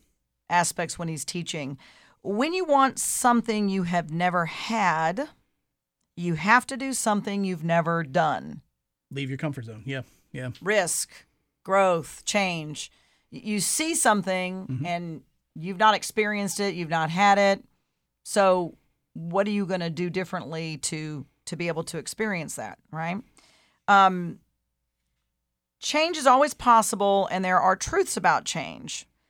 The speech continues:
Speaker 1: Change is always personal.
Speaker 2: Hmm.
Speaker 1: To change your life, you have to change you.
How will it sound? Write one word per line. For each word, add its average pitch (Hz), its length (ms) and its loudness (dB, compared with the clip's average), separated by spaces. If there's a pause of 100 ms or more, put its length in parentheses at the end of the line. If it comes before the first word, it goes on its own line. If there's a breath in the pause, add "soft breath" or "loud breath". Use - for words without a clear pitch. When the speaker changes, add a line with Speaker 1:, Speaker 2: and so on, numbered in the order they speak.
(160)
Speaker 1:
Change 208 300 2
is 175 100 0
always 190 260 6
personal. 233 640 0 (400)
Speaker 2:
Hmm. 117 120 -8 (1000)
Speaker 1:
To 185 80 -8
change 233 280 4
your 262 100 0
life, 208 320 6
you 196 160 0
have 196 180 4
to 180 80 -12
change 180 440 -6
you. 175 300 -8